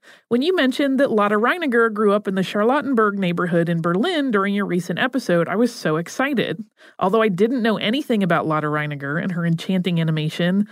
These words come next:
I did know a little bit about Charlottenburg because I happen to live there.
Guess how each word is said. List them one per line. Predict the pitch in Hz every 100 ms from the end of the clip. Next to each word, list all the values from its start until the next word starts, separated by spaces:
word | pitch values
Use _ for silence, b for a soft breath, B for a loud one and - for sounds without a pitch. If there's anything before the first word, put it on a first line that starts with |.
| B
I | -
did | 208 320 294
know | 269 269
a |
little | 254 226
bit | 226 214 214
about | 190 220 175 104 - _ _ -
Charlottenburg | - 208 262 320 285 208 196 226
because | 247 233 233
I | 254
happen | - 262
to | 220
live | 240 320 269
there. | 160 - - -